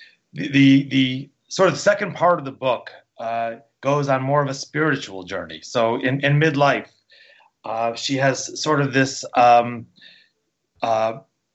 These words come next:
she has a couple of experiences that are just really, um,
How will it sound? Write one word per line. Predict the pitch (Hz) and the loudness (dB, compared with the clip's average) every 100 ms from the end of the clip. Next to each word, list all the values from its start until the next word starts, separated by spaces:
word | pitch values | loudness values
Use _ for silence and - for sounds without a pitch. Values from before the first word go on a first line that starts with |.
| - 139 139 | -20 -16 -6
she | - 151 | 0 0
has | 135 | 0
a | 120 | -2
couple | 185 180 185 | 0 0 -2
of | 139 | -4
experiences | 123 - 135 160 143 101 - 95 95 | -8 -6 -2 0 -2 -6 -12 -14 -4
that | 110 110 | -2 0
are | 110 110 | 0 0
just | 135 131 - - | -4 -6 -12 -18
really, | 117 135 147 139 135 135 | -4 0 4 6 6 4
um, | 131 117 113 110 110 | 2 6 6 6 2